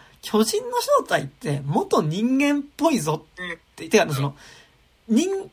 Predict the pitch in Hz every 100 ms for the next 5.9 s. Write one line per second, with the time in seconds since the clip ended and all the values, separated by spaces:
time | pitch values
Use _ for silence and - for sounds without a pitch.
0 | - 277 240 370 381 381 359 349 359 214
1 | 190 185 180 170 - 190 165 151 226 226
2 | 349 392 240 160 165 165 180 180 175 165
3 | 143 139 135 135 135 131 139 143 196 -
4 | - - - - 180 202 196 196 - 381
5 | 240 147 302 392 320 220 226 240 147